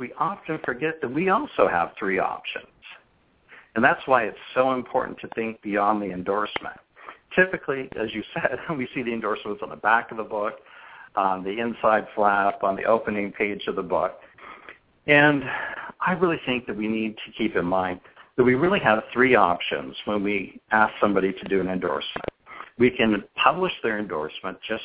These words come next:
the way it is. We can use part of that endorsement as a brief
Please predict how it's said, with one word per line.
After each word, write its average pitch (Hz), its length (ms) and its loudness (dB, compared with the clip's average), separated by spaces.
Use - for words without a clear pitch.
the 117 60 -8
way 107 160 -2
it 107 140 -2
is. 71 360 -8
We 143 120 4
can 131 160 6
use 127 200 4
part 208 280 2
of 175 80 -8
that 90 200 0
endorsement 82 720 -12
as 98 220 -8
a - 40 -10
brief 107 300 -6